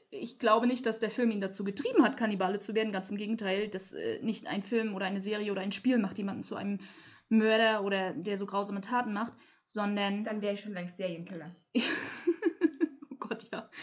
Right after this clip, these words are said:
Speaker 1: Wenn ich mir überlege, wie viele Jahre ich mich schon mit den sämtlichen, also wirklich, wie auch immer.
Speaker 2: Ich liebe Kriminalserien.
Speaker 1: Überleg dir mal, wann ich angefangen habe, Horrorfilm-Fanatiker zu werden, wie jung ich da war. Also,
Speaker 2: Viel zu jung.
Speaker 1: <laughs> ja, viel zu jung.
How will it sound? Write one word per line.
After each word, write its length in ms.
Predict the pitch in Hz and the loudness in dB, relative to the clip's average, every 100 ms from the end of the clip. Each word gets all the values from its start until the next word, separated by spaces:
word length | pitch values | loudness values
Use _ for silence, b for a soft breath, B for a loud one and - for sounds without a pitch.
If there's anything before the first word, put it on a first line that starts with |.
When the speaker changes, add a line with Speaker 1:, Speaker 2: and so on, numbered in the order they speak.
| B | B
Speaker 1:
Wenn 200 | 320 - 220 | -6 -2 0
ich 40 | |
mir 60 | 208 | 0
überlege, 340 | 202 202 220 | 0 0 -2
wie 80 | 196 | -4
viele 200 | 214 202 | -2 -2
Jahre 220 | 190 208 | 0 -2
ich 100 | 208 | -4
mich 140 | 202 | -4
schon 120 | - 202 | -4 -6
mit 100 | 202 | -6
den 160 | 190 | -8
sämtlichen, 640 | 202 196 202 202 190 - - | -6 -6 -6 -6 -8 -8 -8
also 400 | 180 185 180 180 | -4 -2 -2 -2
wirklich, 340 | 196 196 143 - _ | -2 -2 -8 -16 _
wie 140 | 220 | 0
auch 80 | 185 | 2
immer. 200 | 123 - - | -4 -8 -10
Speaker 2:
Ich 140 | 202 220 | -10 -2
liebe 200 | 254 240 | 0 0
Kriminalserien. 840 | - 202 190 180 175 165 165 151 165 - | -2 -4 -4 -6 -8 -10 -12 -12 -14 -12
Speaker 1:
Überleg 300 | 196 208 233 | -4 -2 -2
dir 100 | 208 | -4
mal, 120 | 185 | -4
wann 80 | 180 | -4
ich 140 | 185 - | -4 -6
angefangen 320 | 208 208 196 | -6 -6 -6
habe, 160 | 180 | -6
Horrorfilm-Fanatiker 1600 | 214 247 269 196 190 - _ _ _ _ - 214 190 190 190 190 | -4 -2 -2 -2 -4 -6 _ _ _ _ -8 -4 -2 -4 -6 -8
zu 200 | - 196 | -8 -6
werden, 180 | 185 190 | -4 -2
wie 60 | 180 | 0
jung 160 | 196 | 4
ich 140 | 294 269 | 4 2
da 160 | 160 | -8
war. 240 | 143 - - _ _ _ _ _ _ _ _ _ _ _ | -8 -12 -16 _ _ _ _ _ _ _ _ _ _ _
Also, 300 | 208 196 - | -2 2 0
Speaker 2:
Viel 80 | 180 | 0
zu 80 | 226 | -4
jung. 340 | 202 175 170 | -4 -4 -8
Speaker 1:
<laughs> 300 | 226 - - | -12 -14 -8
ja, 180 | 214 208 | -2 -2
viel 260 | 208 277 269 | 4 4 4
zu 120 | 208 | 0
jung. 240 | 175 170 | -2 -2